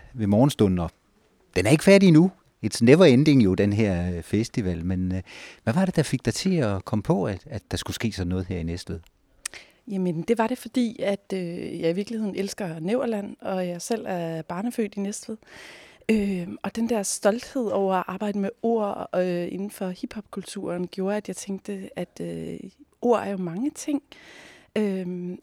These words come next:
Speaker 2: og ord er i virkeligheden også, øh, mange hiphop-tekster er i virkeligheden lyrik og poesi. Og så tænkte jeg, at det er bibliotekets opgave at, øh,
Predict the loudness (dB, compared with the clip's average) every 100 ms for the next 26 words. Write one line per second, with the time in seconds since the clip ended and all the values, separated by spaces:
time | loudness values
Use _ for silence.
0 | -8 -6 -2 -2 0 -4 -4 -4 -4 -4
1 | -4 -4 -4 -4 -6 -6 -6 -4 -4 -6
2 | -10 -12 -8 -6 -6 -8 -6 -6 -6 -6
3 | -8 -8 -12 -10 -10 -8 -6 -8 -8 -12
4 | -12 -10 -10 -10 -12 -6 -4 -4 -8 -8
5 | -8 -6 -6 -6 -6 -6 -8 -8 -10 -8
6 | -8 -6 -8 -8 -10 -12